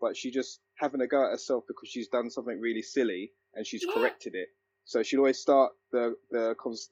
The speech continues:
Speaker 1: consult-, um, the private lesson and saying what she's done wrong, and, and then she'll say, "Oh, but I managed to do it all right after I've refixed it,"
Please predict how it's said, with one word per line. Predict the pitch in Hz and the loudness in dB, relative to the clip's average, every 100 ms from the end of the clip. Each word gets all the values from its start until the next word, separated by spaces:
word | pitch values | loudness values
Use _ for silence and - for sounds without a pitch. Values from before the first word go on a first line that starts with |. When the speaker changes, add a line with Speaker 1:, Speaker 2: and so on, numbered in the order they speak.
| - | -8
Speaker 1:
consult-, | 120 117 - - | -6 -6 -6 -2
um, | 117 110 104 95 | 0 0 -2 -2
the | 110 | -4
private | - 123 110 | 0 0 0
lesson | 104 107 113 | -4 -6 -8
and | 104 | -8
saying | - 110 107 | -2 -2 0
what | 120 | -2
she's | - 107 | -2 -2
done | - 107 | 2 2
wrong, | 104 113 113 113 110 - _ _ _ 104 | 4 6 8 6 2 -8 _ _ _ -6
and, | 107 107 104 104 | -2 0 0 -2
and | 107 110 | -4 0
then | 113 110 104 | 0 0 -2
she'll | - 113 104 | -2 0 -2
say, | - 113 104 | 2 2 4
"Oh, | 113 104 - | 4 2 6
but | 139 123 - _ _ | 6 6 2 _ _
I | 120 | 0
managed | 127 180 175 | 2 2 2
to | 147 | 2
do | 147 | 4
it | 135 | 4
all | 117 | 4
right | 139 139 120 - | 4 4 4 2
after | 131 139 131 113 - | 0 2 0 -2 -2
I've | 120 110 | -6 -4
refixed | 131 123 - 143 - | -4 0 0 0 -2
it," | 110 123 | -4 -4